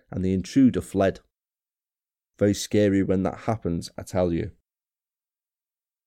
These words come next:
Within minutes, police were on the scene, and with police dogs combing the area,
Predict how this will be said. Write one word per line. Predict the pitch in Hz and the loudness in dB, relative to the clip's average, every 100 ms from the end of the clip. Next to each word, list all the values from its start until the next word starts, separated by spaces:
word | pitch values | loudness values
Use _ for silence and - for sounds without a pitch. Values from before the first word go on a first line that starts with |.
| _ - | _ 0
Within | 127 190 170 | 4 4 6
minutes, | 233 160 101 - | 6 8 4 0
police | - - 135 180 - - | -4 2 4 4 2 2
were | 107 | 4
on | 131 | 4
the | 131 | 2
scene, | - 170 139 90 85 - | 0 0 2 0 -6 -8
and | 95 | -4
with | 98 - | -4 -2
police | 120 165 214 - | 4 4 4 2
dogs | 127 104 | 2 0
combing | - 160 156 151 147 | 0 6 6 6 4
the | 156 | 6
area, | 190 165 98 78 | 6 6 4 0